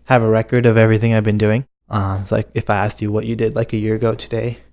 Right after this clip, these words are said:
like, you probably wouldn't remember unless you were, like, some crazy person. And so that, like, for me, and I don't remember either, but, like, if I looked right now, I could, like, instantly, like, remember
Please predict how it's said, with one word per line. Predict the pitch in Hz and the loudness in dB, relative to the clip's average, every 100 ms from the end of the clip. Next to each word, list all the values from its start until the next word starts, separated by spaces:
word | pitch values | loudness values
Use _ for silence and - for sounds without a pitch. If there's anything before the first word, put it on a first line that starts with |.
| _ | _
like, | - 107 - | -10 -8 -10
you | |
probably | - 127 110 107 | -6 -2 0 0
wouldn't | 107 113 | -2 -4
remember | 113 104 107 113 | -4 -2 -2 0
unless | 117 123 - | 0 0 0
you | 120 | -2
were, | 113 | 0
like, | 113 - | -2 -4
some | - 110 110 | -4 -4 -4
crazy | - 113 110 | -2 -2 -2
person. | 104 110 113 110 - _ _ _ _ | -4 -4 -4 -8 -10 _ _ _ _
And | 139 131 | 2 2
so | 131 143 | 4 6
that, | 151 143 | 6 4
like, | 139 131 | 2 2
for | - 131 | 2 2
me, | 135 | 4
and | 131 | 4
I | 131 | 6
don't | 135 123 | 6 6
remember | 120 113 117 | 4 4 2
either, | 117 113 | 2 2
but, | 113 | 2
like, | 113 110 | 0 0
if | 123 - | -2 -2
I | 110 | -2
looked | 113 117 - | 0 -2 -2
right | 110 113 | -4 -4
now, | 110 104 | -4 -4
I | 113 | -6
could, | - 113 | -10 -8
like, | 120 | -8
instantly, | 120 107 113 113 | -8 -8 -6 -6
like, | 107 107 - | -4 -6 -4
remember | 110 107 110 107 | -4 -2 -4 -6